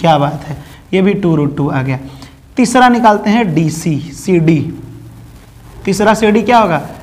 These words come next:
ये देखिए, अगर इसको मान तो एक्स टू में से एक्स वन घटे तो माइनस थ्री में से घटा लीजिए माइनस वन का स्क्वायर। किसी को भी मान लीजिए, उसमें कोई दिक्कत नहीं है बाबू।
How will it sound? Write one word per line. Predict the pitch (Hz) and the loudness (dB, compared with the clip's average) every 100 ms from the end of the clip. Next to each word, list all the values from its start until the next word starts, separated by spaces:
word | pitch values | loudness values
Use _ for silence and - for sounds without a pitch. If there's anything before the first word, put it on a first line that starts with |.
| - | -4
ये | 196 214 | -2 0
देखिए, | 185 180 - | 0 -2 -2
अगर | 190 208 | -2 0
इसको | 220 - 240 | 0 0 2
मान | 240 233 | 2 0
तो | |
एक्स | 220 214 | -2 -2
टू | 240 | -2
में | 226 | 0
से | 226 214 | 0 0
एक्स | 214 | 0
वन | 208 | 0
घटे | 175 165 | 0 -2
तो | 180 | -2
माइनस | 196 196 202 202 - | 0 0 0 -2 -2
थ्री | 202 233 240 | -2 2 2
में | 220 | 0
से | 214 180 | 0 -2
घटा | 180 190 190 | 0 2 2
लीजिए | 180 180 | 0 0
माइनस | 165 160 165 170 160 | 0 0 -2 -4 -4
वन | 147 180 175 | -4 -2 -4
का | 170 156 | -4 -4
स्क्वायर। | - 160 147 151 - - - | -4 -2 -2 -4 -14 -16 -2
किसी | 269 277 285 | 0 2 2
को | 269 | 2
भी | 262 | 2
मान | 240 240 | 2 2
लीजिए, | 233 226 | 0 0
उसमें | 220 214 202 | -2 -2 -4
कोई | 202 269 330 | -4 -2 0
दिक्कत | 220 170 175 156 | 0 -2 -2 -2
नहीं | 151 147 | -2 0
है | 143 | 0
बाबू। | 139 143 | 0 -2